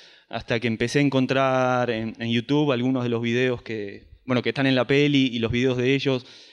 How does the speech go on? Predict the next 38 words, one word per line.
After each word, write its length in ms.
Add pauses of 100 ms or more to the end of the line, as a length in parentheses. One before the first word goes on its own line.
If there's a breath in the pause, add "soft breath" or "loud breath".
eh, 720 (140)
tocando 360
en, 140
en 160
escenarios 440
naturales 520
de, 440 (360 soft breath)
de, 420
de 140
Curuzuco 380
Atiá, 240
del 120
pueblo 260
de 80
donde 180
son 180
ellos. 320 (360 loud breath)
Volver 320
a 60
verlos 580
a 80
través 220
de 80
YouTube 300
fue 160
como 160
una 100
segunda 320
afirmación 640
de 140
que, 200 (460 loud breath)
de 160
que 140
quería 300
hacer 200
algo 220
con 160
ellos. 440